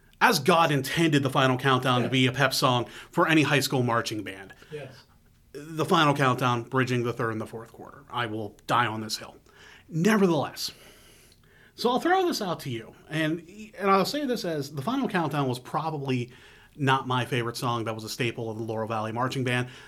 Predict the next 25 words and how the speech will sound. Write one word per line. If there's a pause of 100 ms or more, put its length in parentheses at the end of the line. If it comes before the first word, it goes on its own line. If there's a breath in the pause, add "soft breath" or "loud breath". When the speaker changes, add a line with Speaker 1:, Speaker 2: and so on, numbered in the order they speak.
Speaker 1:
That
goes
to
Gonna
Fly
Now,
which
you
might
remember
as
the
theme
from
Rocky,
which
was
Laurel
Valley's
tunnel
song,
so
to
speak.
Speaker 2:
Mm-hmm.